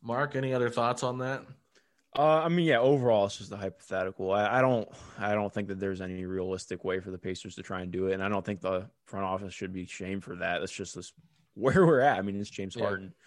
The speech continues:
Speaker 3: In
Speaker 2: Um,
Speaker 3: four years, if Oladipo comes on saying that we had James Harden wanting
Speaker 2: Oh
Speaker 3: to
Speaker 2: my
Speaker 3: play with
Speaker 2: God.
Speaker 3: us, that's just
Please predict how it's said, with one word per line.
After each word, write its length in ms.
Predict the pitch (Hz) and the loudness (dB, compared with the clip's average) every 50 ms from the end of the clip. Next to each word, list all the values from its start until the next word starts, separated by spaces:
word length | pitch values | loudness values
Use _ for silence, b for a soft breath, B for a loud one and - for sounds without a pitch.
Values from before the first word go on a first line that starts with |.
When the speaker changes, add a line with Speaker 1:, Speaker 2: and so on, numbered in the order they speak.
| B B B B B B B B B | B B B B B B B B B
Speaker 3:
In 180 | - 95 123 127 | 0 2 2 2
Speaker 2:
Um, 40 | 87 | 2
Speaker 3:
four 280 | 87 87 131 123 123 | 2 2 4 4 4
years, 340 | 120 117 117 120 120 117 101 | 4 4 2 2 2 0 -2
if 100 | 104 90 | -4 -2
Oladipo 540 | 104 98 98 95 98 101 101 - 101 95 92 | -2 -2 0 0 -2 -4 0 0 0 0 0
comes 300 | - 90 - 95 95 90 | -2 -6 -8 -6 -4 -2
on 200 | 95 90 92 90 | -2 -2 -2 -2
saying 300 | - - 98 95 92 90 | -2 -2 -2 -2 -2 -2
that 140 | 90 90 73 | -2 -2 0
we 120 | 73 92 92 | 0 -2 -2
had 220 | 87 95 92 90 - | 0 0 -2 0 0
James 240 | - 92 92 87 | -2 -4 -4 -2
Harden 320 | - 92 90 90 87 92 90 | -2 0 0 0 -2 -4 -2
wanting 220 | 87 92 113 113 | 2 4 4 4
Speaker 2:
Oh 60 | 110 | 4
Speaker 3:
to 60 | 104 95 | 4 2
Speaker 2:
my 80 | 92 87 | 0 0
Speaker 3:
play 80 | 87 92 | 2 2
with 100 | 92 90 | 2 2
Speaker 2:
God. 100 | 92 90 | 2 2
Speaker 3:
us, 280 | 90 90 87 - - B B B B _ | 2 0 0 -2 -4 B B B B _
that's 240 | 104 104 98 - - | 0 0 0 0 -2
just 340 | 110 104 - - - - | -2 -2 -2 -4 -6 -10